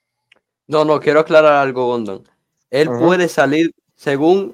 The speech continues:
Speaker 1: vi, él puede salir del país, puede ir al sitio que él quiera, pero tiene que presentarse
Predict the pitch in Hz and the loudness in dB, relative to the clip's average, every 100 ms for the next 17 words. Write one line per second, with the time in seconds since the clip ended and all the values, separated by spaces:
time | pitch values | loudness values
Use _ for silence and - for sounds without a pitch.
0 | _ 135 131 160 127 - _ _ _ - | _ -12 -4 -4 -4 -10 _ _ _ -8
1 | 131 165 170 165 151 156 156 160 160 139 | -6 0 0 2 0 0 -2 -2 0 0
2 | 170 185 - 143 143 160 151 135 - 151 | 0 -4 -6 -4 0 0 -2 -4 -6 -6
3 | 147 139 135 - 139 123 110 131 127 117 | -6 -6 -8 -8 -4 -4 -4 -6 -8 -6
4 | 151 170 165 160 147 147 135 160 135 - | -6 -2 -4 -4 -6 -6 2 2 2 -2
5 | 120 123 | -10 -10